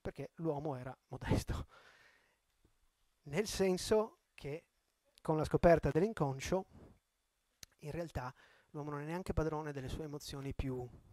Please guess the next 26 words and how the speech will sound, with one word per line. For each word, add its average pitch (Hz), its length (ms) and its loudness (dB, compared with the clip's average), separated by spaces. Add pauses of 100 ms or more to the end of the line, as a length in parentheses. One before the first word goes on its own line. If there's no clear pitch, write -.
(500)
più 151 160 -2
remote. 123 440 -8 (2250)
E 196 160 0
la 208 120 0
quarta, - 520 0 (340)
mi 170 100 -8
verrebbe 139 340 -8
da 262 120 -6
dire, 151 400 -14 (440)
è - 80 -10
il 170 60 -8
fatto 196 320 -2
che 143 200 -4
<laughs> - 440 -12 (680)
questa 175 300 2
super 143 840 2 (460)
intelligenza 165 680 -6
forse 160 360 -2
ci 147 140 -4
fa 139 340 -2 (420)
sminuire 165 460 2
un 170 100 2
tantino 156 380 -4
troppo 143 340 2
la 135 120 2
nostra 120 520 -6